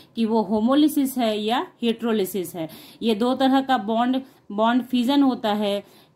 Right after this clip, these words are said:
ही-, होमोलिसिस और hydrolysis, ठीक है। "Identify reactive intermediate produced as free radical, carbocation and carbanion", ठीक है। तो ये तीन ही तरह का रि-,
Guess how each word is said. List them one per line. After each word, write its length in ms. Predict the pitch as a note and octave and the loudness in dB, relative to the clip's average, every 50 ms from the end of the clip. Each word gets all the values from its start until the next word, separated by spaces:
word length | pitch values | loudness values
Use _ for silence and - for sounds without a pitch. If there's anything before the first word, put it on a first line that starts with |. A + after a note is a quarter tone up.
| - | -4
ही-, 140 | A3+ A3+ F3 | -2 -2 -2
होमोलिसिस 840 | C#3+ G#3+ A3 A3 A#3 A#3+ A#3+ A#3 A#3+ A3+ - C4+ C#4+ E4 D#4 - - | -2 -2 -2 -2 0 -2 -2 -2 -2 -2 0 0 0 0 0 -2 -4
और 240 | - G#3+ B3 D4+ D4+ | -2 0 0 0 0
hydrolysis, 840 | C4+ - A#3+ A3+ - A3+ G#3+ F#3 F3+ E3 D#3 - E3+ D3+ D3+ - - | -2 -2 -4 -4 -2 -2 -2 0 0 -2 -4 -4 -6 -8 -8 -8 -6
ठीक 140 | C4+ C4+ - | -6 -2 -2
है। 160 | D4+ E4 E4+ - - - - - - - - - | -2 -2 -4 -6 -12 -20 -20 -20 -20 -18 -10 -4
"Identify 680 | G3+ G#3 G#3 A3+ B3 C4+ C#4 D4+ D4 D4 C#4+ C#4 C#4 C#4 | -2 -2 0 2 2 2 2 2 2 2 0 0 2 0
reactive 580 | A#3+ A#3+ A#3+ A#3+ B3 A#3+ A#3+ - - D4+ D#4 D4 C#4 C4+ C4+ - | 0 0 0 0 -2 -4 -4 -6 -4 -4 -2 -4 -4 -8 -10 -8
intermediate 880 | A3 A#3 B3+ B3+ C4+ C4+ C4 A#3+ B3 B3 A#3+ A#3 A3 A3+ A3 G3+ G3+ G3 - - _ _ _ _ - A3 | -2 0 0 0 2 0 0 0 0 0 0 0 2 2 2 2 0 -2 -6 -12 _ _ _ _ -4 -2
produced 520 | A#3 A#3 A#3 G#3 G3 A#3+ C4 C#4+ D4+ C#4 | 0 0 2 2 2 2 4 4 4 2
as 300 | A#3+ A#3+ A#3+ A3+ A3+ A3 | 2 0 0 0 0 -2
free 400 | A3 - - - A3+ A#3 B3+ C4+ | -4 -8 -8 -6 -2 0 0 2
radical, 320 | C4 C4 B3+ A#3 C4 C4 | 2 2 0 0 -2 -2
carbocation 1000 | C4 B3+ B3+ B3+ - A3+ G3+ G3 G#3+ A#3 B3 C4+ C4 C4+ B3 - B3 A#3 A#3 A#3+ | -2 -2 -4 -4 -4 -4 -2 -2 -2 -2 -4 -4 -4 -4 -4 -2 -2 -2 -2 -4
and 280 | - - A#3 C4 D#4 D4+ - - | -4 -4 -2 0 0 0 0 0
carbanion", 760 | A3 G3+ G3+ G3 F3+ F#3 F3+ F#3 F3 E3 D#3+ D#3+ D#3+ - - | 0 0 0 0 -2 -2 -2 -2 -2 -4 -4 -6 -6 -8 -6
ठीक 140 | B3+ C4 C4+ | -4 -2 -2
है। 120 | D4 D#4 D4+ - - - _ _ _ - | -2 -4 -4 -8 -16 -20 _ _ _ -4
तो 60 | A#3+ | -2
ये 180 | A#3 B3+ C4+ | 0 2 2
तीन 300 | C4 C4 - C4+ C4+ C#4 | 2 2 4 6 6 8
ही 100 | C#4 D#4 | 8 6
तरह 300 | D4+ D4+ C#4+ C4+ C4+ C4+ | 4 2 0 0 0 0
का 260 | C4 C4 C4 B3 B3 B3 | 0 -2 -2 -2 -2 -2
रि-, 260 | A#3 A#3+ A#3 A#3 | -2 -4 -4 -6